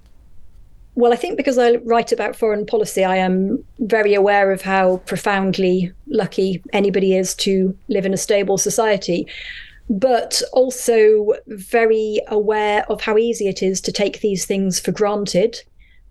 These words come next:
um, aware of how our own societies have a very partial version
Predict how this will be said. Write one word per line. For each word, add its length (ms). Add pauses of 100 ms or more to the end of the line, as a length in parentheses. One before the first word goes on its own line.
um, 340
aware 760
of 600 (180)
how 240
our 180
own 220
societies 800
have 120
a 60
very 220
partial 480
version 600